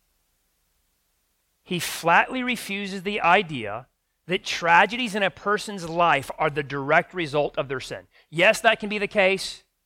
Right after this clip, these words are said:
but that's not what Jesus is saying. Always equating personal sin to physical suffering is karma, not Christianity. Yes, it's true.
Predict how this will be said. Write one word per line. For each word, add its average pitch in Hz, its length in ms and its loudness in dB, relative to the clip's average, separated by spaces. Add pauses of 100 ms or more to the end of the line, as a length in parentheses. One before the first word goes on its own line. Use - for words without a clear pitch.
(580)
but 262 500 4 (120)
that's - 280 -6
not 202 640 2 (160)
what 160 200 0
Jesus 151 320 -4
is 135 80 -10
saying. 139 360 -2 (360)
Always 269 600 8 (120)
equating 196 800 2 (300)
personal 269 720 2 (120)
sin 165 640 2 (220)
to 165 120 -4
physical 240 640 0 (100)
suffering 180 680 0
is 165 260 -4
karma, 202 760 4 (140)
not 180 400 4
Christianity. 139 880 -4 (2500)
Yes, 147 480 2
it's - 200 -12
true. 175 520 0